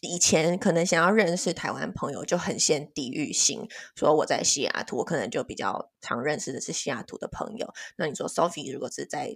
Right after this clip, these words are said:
D C，那就D C的朋友圈。可是我这几天参加 Clubhouse 上面，我觉得，诶，还蛮多在美国的台湾人，可是大家都是四散在各区，又或者是说做的行业百百种。我之前碰到的可能有供应链的，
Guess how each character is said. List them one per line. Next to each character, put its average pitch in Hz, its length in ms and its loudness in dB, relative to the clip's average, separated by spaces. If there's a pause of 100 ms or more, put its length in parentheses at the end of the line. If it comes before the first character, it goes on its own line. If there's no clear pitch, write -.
(120)
D 143 120 -8
C， 127 380 -8
那 - 80 -8
就 123 140 -4
D - 200 -12
C - 160 -6
的 - 60 -2
朋 - 160 -6
友 - 160 -6
圈。 - 300 -4 (280)
可 165 120 2
是 202 80 6
我 185 100 10
这 175 160 6
几 143 120 -2
天 170 280 0
参 175 200 0
加 170 180 4
Clubhouse - 580 0
上 107 160 0
面， 120 100 -10
我 90 60 -8
觉 - 140 -4
得， - 60 2
诶， 285 180 0 (220)
还 196 120 0
蛮 185 300 2
多 208 480 2
在 196 200 2
美 131 200 0
国 - 160 -6
的 - 120 -8
台 - 240 -4
湾 - 220 -8
人， - 340 -6
可 - 120 -4
是 180 100 0
大 - 100 -4
家 170 140 2
都 180 180 6
是 190 60 0
四 - 300 -2
散 - 280 -4
在 - 240 -8
各 - 220 0
区， - 400 -2 (360)
又 180 120 0
或 175 160 0
者 123 120 -4
是 180 120 -8
说 123 240 -8
做 160 200 -2
的 - 80 -4
行 - 340 -6
业 151 200 -2
百 - 160 -6
百 85 220 -6
种。 - 280 -6
我 - 60 -10
之 - 120 -4
前 156 200 -2
碰 147 220 -2
到 143 140 -6
的 123 100 -12
可 - 100 -16
能 120 120 -6
有 - 120 -8
供 156 240 2
应 165 160 -2
链 151 240 0
的， - 240 -6